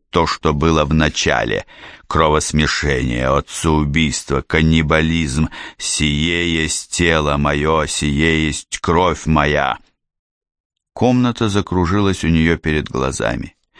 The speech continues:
Под веками вспыхивали черные круги. Если сейчас она потеряет сознание, ей конец. Хоакин бросился на нее, но в полушаге замер. Она держала в руке пистолет, нацеленный ему в лицо.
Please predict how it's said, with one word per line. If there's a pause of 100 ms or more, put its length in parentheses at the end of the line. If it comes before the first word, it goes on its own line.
(260)
Под
веками
вспыхивали
черные
круги. (600)
Если
сейчас
она
потеряет
сознание,
ей
конец. (640)
Хоакин
бросился
на
нее,
но
в
полушаге
замер. (1120)
Она
держала
в
руке
пистолет,
нацеленный
ему
в
лицо.